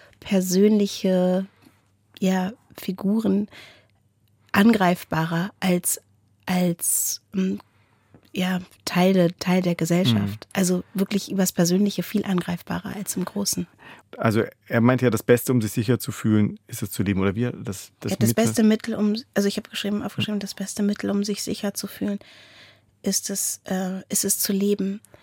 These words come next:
Speaker 1: Ja, <laughs> aber, aber genau, das vielleicht, äh,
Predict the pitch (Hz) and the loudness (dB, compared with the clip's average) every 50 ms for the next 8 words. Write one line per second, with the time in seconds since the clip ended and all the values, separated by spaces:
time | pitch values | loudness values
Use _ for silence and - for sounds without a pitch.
0 | _ - - _ _ _ _ _ _ _ _ _ _ _ - 202 196 208 214 214 | _ -20 -20 _ _ _ _ _ _ _ _ _ _ _ -4 0 2 2 2 2
1 | 185 175 - - - - - - - - - - - - - - - - - - | 2 0 -2 -4 -8 -12 -14 -16 -16 -14 -16 -16 -18 -18 -18 -16 -12 -6 -4 -4
2 | - - - - 220 220 226 247 247 - - - - - - - - - - - | -4 0 2 4 4 4 4 2 0 -4 -10 -16 -16 -16 -16 -18 -18 -18 -18 -18
3 | - - - - - 262 262 220 233 233 - - - - - - - - 254 208 | -18 -20 -16 -4 0 2 4 4 4 2 0 -6 -14 -14 -14 -4 0 0 2 2
4 | - 254 - - - - 190 - - 233 226 226 - - 214 | 2 -2 -2 -2 -2 -2 0 0 2 2 0 0 0 -2 -2